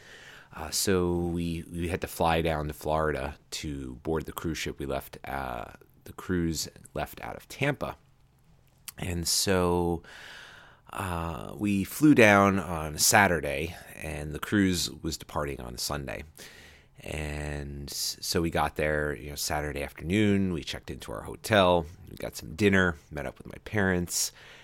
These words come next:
Uh, everything was fine, and then I got a phone call from another one of my cousins telling me that my cousin had, had passed away, that he died. And, um,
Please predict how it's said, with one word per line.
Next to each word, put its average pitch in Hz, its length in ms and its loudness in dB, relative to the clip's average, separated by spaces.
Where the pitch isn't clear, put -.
Uh, 80 300 -6
everything 82 420 -4
was 78 200 -6
fine, 113 400 4
and 87 160 0
then 85 140 -2
I 78 100 -4
got 73 160 -2
a 71 80 -4
phone 71 240 -8
call - 220 -6
from - 220 -12
another 92 260 2
one 87 100 0
of 78 60 -4
my 71 100 -8
cousins 78 380 -12
telling 67 280 -10
me 65 120 -8
that 65 140 -10
my - 100 -12
cousin - 360 -12
had, 62 340 -14
had - 160 -18
passed - 320 -6
away, 58 280 -10
that - 120 -18
he - 60 -16
died. - 380 -14
And, 69 420 -10
um, 67 500 -10